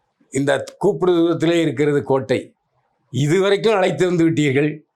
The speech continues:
கோட்டையிலும் என்னை அழைத்து கொண்டு விடுங்கள்" என்று சொன்னவர் கலைஞர். அதே மாதிரி அந்த முறை டாக்டர் கலைஞர் முதல்வரானார். இதெல்லாம் வரலாறு. அதுக்கப்புறம் கலைஞரையும் எதிர்த்து பேசினாரு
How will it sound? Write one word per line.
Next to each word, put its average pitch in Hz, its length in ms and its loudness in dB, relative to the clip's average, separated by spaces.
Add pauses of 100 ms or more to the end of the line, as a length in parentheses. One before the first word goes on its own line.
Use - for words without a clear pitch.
(160)
கோட்டையிலும் 208 600 2
என்னை 185 280 0
அழைத்து 165 300 0
கொண்டு 156 200 0
விடுங்கள்" 147 300 0
என்று 135 180 -4
சொன்னவர் 131 360 -2
கலைஞர். 104 380 -4 (480)
அதே 196 320 2
மாதிரி 202 240 2
அந்த 175 200 0
முறை 170 440 -2 (2750)
டாக்டர் 156 380 -2
கலைஞர் 147 600 -2
முதல்வரானார். 120 640 0 (1200)
இதெல்லாம் 147 320 0
வரலாறு. 135 540 -2 (500)
அதுக்கப்புறம் 156 540 0
கலைஞரையும் 180 540 0
எதிர்த்து 180 240 0
பேசினாரு 170 640 0